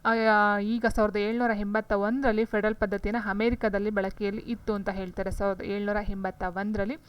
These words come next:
ಈ ಒಂದು ಫೆಡರಲ್ ಪದ್ಧತಿ ಅಮೆರಿಕದಲ್ಲಿ ಇತ್ತಂತೆ. But ಆದ್ರೆ ಈಗ ಅಮೆರಿಕದಲ್ಲಿ ಅದು ಇಲ್ಲ. ಆಮೇಲೆ ನೋಡ್ತಾ ಹೋಗೋಣ ಅದ್ರ ಬಗ್ಗೆ. So, ಇಲ್ಲಿ ಫೆಡರಲ್ ಮೂಲದ ಮೂ-, ತತ್ವದ ಮೂಲ ಅಂತ ಹೇಳಿದ್ರೆ ಪ್ರಾಚೀನ ಗ್ರೀಕ್‌ನಲ್ಲೇ ಇದರ ಒಂದು ವ-, ಮಾಹಿತಿ ಇತ್ತು.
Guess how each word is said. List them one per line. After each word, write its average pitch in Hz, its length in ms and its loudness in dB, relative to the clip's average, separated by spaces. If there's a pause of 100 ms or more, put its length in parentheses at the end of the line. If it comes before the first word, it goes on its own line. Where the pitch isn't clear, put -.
(300)
ಈ 214 40 2
ಒಂದು 208 200 0
ಫೆಡರಲ್ 220 340 0
ಪದ್ಧತಿ 208 400 -2
ಅಮೆರಿಕದಲ್ಲಿ 202 560 -2
ಇತ್ತಂತೆ. 220 440 -4
But 233 360 -4
ಆದ್ರೆ 220 220 -4
ಈಗ 220 180 -6
ಅಮೆರಿಕದಲ್ಲಿ 214 540 -4
ಅದು 202 240 -4
ಇಲ್ಲ. 202 280 -6
ಆಮೇಲೆ 220 260 -6
ನೋಡ್ತಾ 196 280 -8
ಹೋಗೋಣ 190 260 -10
ಅದ್ರ 185 180 -14
ಬಗ್ಗೆ. 190 260 -8 (520)
So, 240 80 6
ಇಲ್ಲಿ 254 140 0
ಫೆಡರಲ್ 226 460 -2
ಮೂಲದ 220 300 -2 (100)
ಮೂ-, 208 220 -4
ತತ್ವದ 214 320 -2
ಮೂಲ 220 280 0
ಅಂತ 208 200 -2
ಹೇಳಿದ್ರೆ 190 360 -2 (180)
ಪ್ರಾಚೀನ 214 440 6
ಗ್ರೀಕ್‌ನಲ್ಲೇ 208 520 -2 (120)
ಇದರ 202 140 0
ಒಂದು 196 300 -2
ವ-, 196 180 -2 (100)
ಮಾಹಿತಿ 196 460 -4 (140)
ಇತ್ತು. 202 240 -6